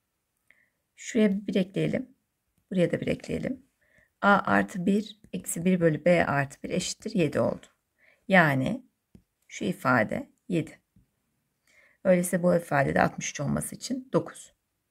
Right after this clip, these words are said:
A artı bir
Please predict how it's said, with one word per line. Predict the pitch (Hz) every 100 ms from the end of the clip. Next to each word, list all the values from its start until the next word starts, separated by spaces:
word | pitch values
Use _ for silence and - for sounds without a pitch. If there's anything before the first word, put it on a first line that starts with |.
| _ _ _ _ _ _ _ _ -
A | 202 208 -
artı | 202 190 196 - 208 -
bir | 190 190 190